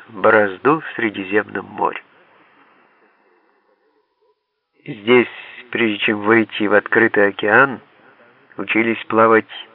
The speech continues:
критяне и корейцы, египтяне и финикийцы, этруски и греки, а затем карфагеняне и римляне.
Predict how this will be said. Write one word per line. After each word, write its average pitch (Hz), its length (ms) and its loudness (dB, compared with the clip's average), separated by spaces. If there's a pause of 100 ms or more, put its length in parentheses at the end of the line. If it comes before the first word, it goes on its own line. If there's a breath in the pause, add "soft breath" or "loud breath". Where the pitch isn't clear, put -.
(160)
критяне 110 640 -2
и - 40 -8
корейцы, 104 640 -6
египтяне 110 840 -2
и 104 40 -8
финикийцы, 107 840 -8 (640 soft breath)
этруски 127 600 0
и 123 120 -2
греки, 123 680 -2
а 110 100 -2
затем 117 500 -2 (280)
карфагеняне 135 1000 -2 (600 loud breath)
и 107 120 -2
римляне. 95 600 -6